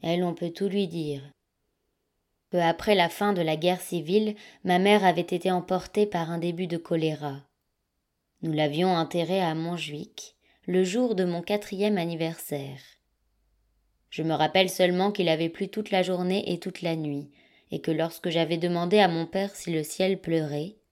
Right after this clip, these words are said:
la voix lui avait manqué pour me répondre. Six ans après,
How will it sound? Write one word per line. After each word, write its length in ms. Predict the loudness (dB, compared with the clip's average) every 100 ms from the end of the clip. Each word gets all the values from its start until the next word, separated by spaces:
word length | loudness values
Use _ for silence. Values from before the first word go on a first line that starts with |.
| _ _ -2
la 140 | 0
voix 240 | 2 2 4
lui 140 | 4
avait 220 | 2 2
manqué 360 | 0 -4 -4 -4
pour 160 | -4
me 160 | -4 -4
répondre. 720 | -6 -8 -8 -10 -10 -12 -20 _ _ _ _ _ _ _ _ _ _ _ _ _ _ _
Six 380 | -8 -6 -2
ans 100 | -2
après, 560 | 0 -2 -4 -4 -4 -6